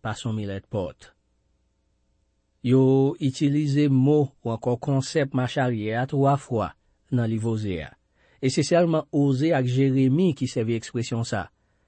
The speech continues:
E tou de pwofèt sa yo t ap pale avèk yon nasyon, yo te prèt pou depòte an kaptivite. Izrayèl ak Jida te koupab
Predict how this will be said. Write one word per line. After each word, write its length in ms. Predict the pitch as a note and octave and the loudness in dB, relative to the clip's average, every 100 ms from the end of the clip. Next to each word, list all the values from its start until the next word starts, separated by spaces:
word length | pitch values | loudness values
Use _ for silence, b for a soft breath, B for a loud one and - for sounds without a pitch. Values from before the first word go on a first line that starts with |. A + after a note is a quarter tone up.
| - | -2
E 100 | C#3 | -2
tou 240 | B2 - F3+ | 0 0 2
de 140 | E3 | 4
pwofèt 480 | C#3+ E3 C#3 D3 C#3+ | 2 0 0 2 0
sa 120 | B2 G#2+ | -2 -2
yo 160 | C3 D#3 | -2 -4
t 120 | C3 | -4
ap 120 | - C3+ | -4 -2
pale 240 | B2 D#3+ | 0 0
avèk 260 | B2 B2+ - | 0 -2 -2
yon 160 | C3 B2+ | 0 0
nasyon, 480 | A2+ - D#3+ D#3+ D3 b b - | -2 -4 0 0 0 b b 0
yo 120 | C3 | 0
te 160 | C3 B2 | 2 -4
prèt 320 | - D#3 C#3 | 0 0 0
pou 120 | C#3 | -4
depòte 640 | A#2+ A#2 C#3+ D3+ C#3+ C#3 A2+ | -2 2 2 2 0 0 -4
an 120 | G2+ | -4
kaptivite. 760 | G#2 F#2+ G#2+ G2+ G#2 A#2 F#2 _ _ _ _ _ _ _ _ _ _ | -6 -6 -6 -6 -4 -4 -6 _ _ _ _ _ _ _ _ _ _
Izrayèl 680 | B2+ A#2 G#2+ G#2+ A#2+ D3 D3+ - | -4 -4 -2 -2 2 2 0 -2
ak 160 | A#2+ A2+ | -4 -4
Jida 480 | A2 B2 B2+ C#3+ D#3 | -4 -4 -2 -2 -2
te 180 | - A2 | -6 -10
koupab 680 | - C3 A#2+ C#3 E3 D3 | -4 -6 -2 -2 0 -2